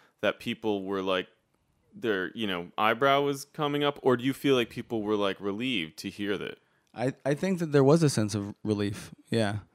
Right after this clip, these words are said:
Speaker 2: Um, I really lucked out in that regard because the first times that I really took the risk of playing, um, of playing this kind of music was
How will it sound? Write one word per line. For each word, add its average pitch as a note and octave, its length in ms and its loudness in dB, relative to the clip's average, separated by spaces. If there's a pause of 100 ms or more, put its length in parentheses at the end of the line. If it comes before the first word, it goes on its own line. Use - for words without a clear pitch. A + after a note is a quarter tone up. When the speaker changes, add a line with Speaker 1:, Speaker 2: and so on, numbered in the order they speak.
(240)
Speaker 2:
Um, G#2+ 500 2 (240)
I A2+ 100 2
really A#2 280 6
lucked A2 240 0
out G#2+ 220 2 (160)
in A2 100 0
that A2 140 0
regard G#2+ 340 2
because G#2+ 240 0
the G#2+ 100 -2
first A#2 300 2
times A2+ 360 2
that A2+ 120 2
I A2 60 4
really G#2+ 260 4
took G#2 220 -2
the G#2+ 100 2
risk G#2 380 4
of G2+ 240 -2
playing, G#2 560 -2 (760)
um, G2 500 0
of G#2+ 100 -6
playing A#2+ 220 4
this G#2 140 0
kind G#2 180 -2
of G2+ 60 -2
music G2+ 400 -2 (100)
was G#2 580 0